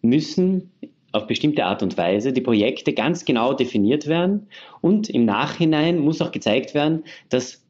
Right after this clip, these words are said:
das tatsächlich so verfolgt wurde, wie es versprochen wurde. Das bedeutet, ein Social Bond ist eben die zweite Form des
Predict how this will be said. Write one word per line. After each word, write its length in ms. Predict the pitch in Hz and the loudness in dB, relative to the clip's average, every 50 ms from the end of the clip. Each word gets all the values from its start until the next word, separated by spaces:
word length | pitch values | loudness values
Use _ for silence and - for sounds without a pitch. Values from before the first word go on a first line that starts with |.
| _ _ | _ _
das 120 | - 120 117 | -4 -4 0
tatsächlich 540 | - 110 - - 127 131 127 - - - - | 0 -4 -2 0 -2 -2 0 -2 -4 -4 0
so 160 | - 135 127 | 0 0 2
verfolgt 520 | 123 - 110 - - 110 127 123 - - | 2 -2 -2 0 0 0 0 -2 -2 0
wurde, 360 | 120 117 127 131 127 123 117 | 2 2 2 4 2 2 2
wie 80 | 117 120 | 2 2
es 100 | 117 123 | 2 2
versprochen 500 | 139 127 - - 98 85 - - - - | -2 -4 -2 -2 -2 -4 -2 -4 -8 -6
wurde. 280 | - - - - - _ _ _ _ _ - - - - _ | -6 -6 -6 -8 -12 _ _ _ _ _ -20 -20 -20 -8 _
Das 120 | - 101 92 | -6 -2 0
bedeutet, 460 | 101 113 113 120 127 123 139 139 - | 0 2 2 0 0 0 0 0 0
ein 160 | - 104 98 | 0 -2 -2
Social 400 | - - - 151 180 180 - - | 0 0 0 0 0 2 0 -2
Bond 360 | 180 - 139 143 147 151 147 - - - - _ _ | 0 0 0 0 0 -2 -4 -8 -16 -20 -20 _ _
ist 200 | - 127 117 - | -4 -4 0 2
eben 240 | - 117 113 120 113 | 2 2 2 2 2
die 100 | 117 107 | 0 0
zweite 340 | - - 131 156 - - 156 | 0 0 0 0 0 0 -2
Form 480 | - - 98 - - 92 90 90 92 | -2 -2 -4 -2 -2 -2 -2 -2 -2
des 380 | 90 95 92 - - - - | -2 -4 -4 -6 -14 -20 -20